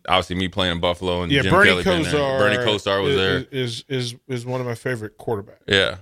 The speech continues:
Speaker 1: and they all were good dudes. And, um, obviously times have changed, and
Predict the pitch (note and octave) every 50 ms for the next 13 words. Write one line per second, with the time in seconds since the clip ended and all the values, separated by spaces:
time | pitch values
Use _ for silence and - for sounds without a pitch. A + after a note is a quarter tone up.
0 | - _ - G#2 C#3 F#3+ F#3+ F3 F3+ F#3+ F3 D3+ B2+ C#3 C3 B2 C3 C3+ C3 A2
1 | F2 - _ _ _ - F#2+ G2+ G2+ G2 G2 G2 G2 F#2+ F#2+ F#2 F#2 F2+ F2 F2+
2 | E2 - _ _ _ _ _ _ _ - G2+ A2 A2+ G#2 - - G#2+ G#2 G#2 G2+
3 | G2 - - _ _ _ _ _ _ - A#2+ A2 A2 G#2+ G#2 G2+ G2 F2+ - -
4 | A2+ G#2+ G#2 G#2 G#2+ G#2+ A2 A2 A2 - _ - - G2 G2 F#2+ F#2+ F#2+ F#2 F#2
5 | F#2 F2+ F2+ F2+ -